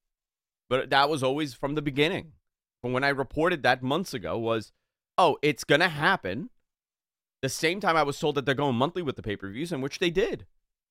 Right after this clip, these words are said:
From the time that I was told, they, they've been monthly since, uh, Double or Nothing. They've been monthly with pay-per-views.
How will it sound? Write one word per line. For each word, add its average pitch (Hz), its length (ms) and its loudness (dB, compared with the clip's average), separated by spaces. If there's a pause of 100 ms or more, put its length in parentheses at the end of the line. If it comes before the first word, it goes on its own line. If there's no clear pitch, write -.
From 135 160 -2
the 123 60 -4
time 135 400 -2
that 139 120 0
I 143 80 4
was 143 140 -4
told, 165 340 -2
they, 104 240 -4
they've 113 320 -4
been 135 160 -2
monthly 143 380 -2
since, - 640 -8 (1080)
uh, 101 720 0 (400)
Double 120 280 0
or 160 60 6
Nothing. 180 380 0
They've 87 120 -4
been 113 120 0
monthly 185 320 0
with 107 160 -4
pay-per-views. 69 640 -12